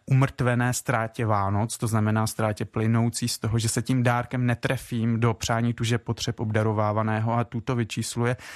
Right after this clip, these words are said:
na osmnáct procent z hodnoty těch dárků. Takže v České republice je to dvanáct miliard, to znamená,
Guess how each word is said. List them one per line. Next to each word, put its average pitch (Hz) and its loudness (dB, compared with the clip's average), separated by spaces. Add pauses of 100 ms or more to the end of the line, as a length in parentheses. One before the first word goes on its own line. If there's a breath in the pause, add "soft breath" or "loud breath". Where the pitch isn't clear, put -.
(140 loud breath)
na 120 0
osmnáct 127 0
procent 127 -4
z - -6
hodnoty 123 0
těch 117 -6
dárků. 107 0
Takže 117 2
v - -10
České 147 2
republice 139 -2
je 139 0
to 147 -2
dvanáct 135 0
miliard, 147 0
to 113 -8
znamená, 117 2